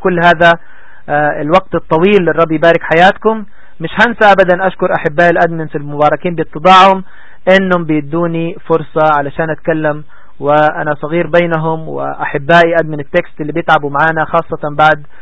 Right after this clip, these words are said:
ان الغرفة اصبحت كبيرة بهذا، آه، آه، الحجم. آه، اخيرا، آه، آه، وارجو اني ما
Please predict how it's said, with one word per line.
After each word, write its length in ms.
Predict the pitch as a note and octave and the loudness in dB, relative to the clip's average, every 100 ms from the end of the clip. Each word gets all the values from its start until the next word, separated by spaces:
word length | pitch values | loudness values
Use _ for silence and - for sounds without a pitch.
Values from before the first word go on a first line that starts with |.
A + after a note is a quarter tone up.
| - - - | -16 -14 -10
ان 100 | D3 | -6
الغرفة 440 | C#3+ F3 D#3+ D#3+ | 0 0 0 -2
اصبحت 320 | D3+ D3+ D#3+ | -2 -4 -6
كبيرة 380 | - D3 D3+ D3+ | -6 -4 -2 -2
بهذا، 420 | C#3+ C#3+ D3 D3 | -2 -2 -2 -2
آه، 80 | C#3+ - - - - | -4 -6 -14 -14 -12
آه، 600 | C#3 C#3 C#3 D3 C#3 D3 | -6 -4 -4 -6 -6 -6
الحجم. 480 | C#3 - F3+ C#3+ B2 A2+ - - - - - - | -8 0 0 0 -10 -12 -14 -14 -14 -14 -14 -10
آه، 380 | C#3+ C#3+ D3 D#3 | -4 -4 -4 -4
اخيرا، 500 | D3+ G3+ F3 D#3 D3 | 2 4 4 2 -4
آه، 300 | C#3+ C#3 C3+ C3+ | -6 -6 -10 -10
آه، 320 | C#3+ C#3 C#3 | -12 -10 -10
وارجو 360 | C#3+ E3+ D#3+ D#3+ | 0 0 0 -6
اني 120 | |
ما 100 | D#3 | -2